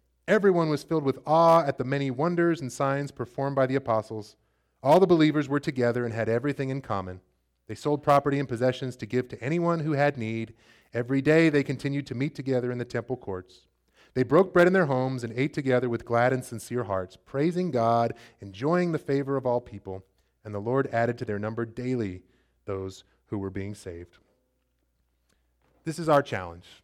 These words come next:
as a church. That's what I think, the fourth thing. And today we get to practice that. We get to sit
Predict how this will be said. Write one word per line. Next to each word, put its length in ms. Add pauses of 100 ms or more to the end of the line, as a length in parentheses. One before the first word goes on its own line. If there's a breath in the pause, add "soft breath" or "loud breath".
(360)
as 120
a 60
church. 480 (580)
That's 220
what 80
I 120
think, 400 (160)
the 160
fourth 260
thing. 180 (1120)
And 100
today 320
we 120
get 180
to 60
practice 500
that. 460 (140)
We 200
get 300
to 460 (800)
sit 220